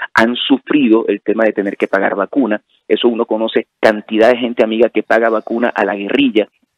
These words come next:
para poder estar tranquilos en los sitios donde están viviendo, y eso es un, y eso es una cuestión que, insisto, Luis Carlos, no tiene unos días, tiene años, y durante todos estos años nosotros lo hemos venido denunciando, no porque tengamos información,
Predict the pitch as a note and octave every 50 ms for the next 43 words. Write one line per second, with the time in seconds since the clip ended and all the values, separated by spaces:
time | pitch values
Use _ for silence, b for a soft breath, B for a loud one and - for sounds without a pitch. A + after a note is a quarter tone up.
0 | _ _ - - - - G#2 G#2+ A2 - A2 A2 A#2 A#2+ B2 - - A#2 B2 C3
1 | - - A2+ G#2 - - B2 A#2 C3 B2 B B B B B B - A#2+ A#2 A2
2 | A2 A#2 A2 - - A#2+ A#2 - - B2 A#2 A2+ A2+ G#2+ G#2 G#2+ - - F#2+ G2+
3 | G#2 A2 B2+ D3 C3+ B2 B2 B2+ A2+ F#2+ F#2+ B2 B2 C3 C3+ B2 - - C#3 -
4 | - G#2 G2 - B2+ C#3 C#3+ C3 - A2 - - G#2+ A#2+ B2+ C3+ - G#2+ G2+ -
5 | - A#2 A2+ - - C#3 A#2 G#2+ - - G#2+ B2 D3+ C3+ A2 - - - - A3+
6 | D#3 G2 B B B B B B B - G#2 G2+ F#2+ - - F2+ F2 F2 E2 -
7 | - _ - - - - G2+ F#2 F#2 A2 B2 B B B B B _ - G#2 G#2+
8 | B2 C#3+ D3 C#3 C#3 - - - - G#2+ G#2+ B2+ D3 - _ - G#2 A2+ G#2+ G2
9 | G2 F#2+ - G#2 G2 _ - C#3+ F#3+ F3 C#3+ - - - - A2+ - - F#2+ F2
10 | E2 F#2 A2 - b b b b b b - G#2+ G2 F#2+ G2 C3+ - - C3+ B2+
11 | A2 G2+ G2+ G#2 A#2+ B2+ A#2+ G#2+ G#2 G#2+ B2 C3 C3+ A2+ G#2 G#2+ G2+ - - G#2
12 | F2+ F2 F#2 A#2 B2 _ B B B B - A#2 A#2 B2 A#2+ - - - - G#4
13 | - B2+ A2 G#2 G2+ G2 G2 F#2+ F#2+ F#2 - F#2+ - - F#2 - - G#2 F#2+ -
14 | -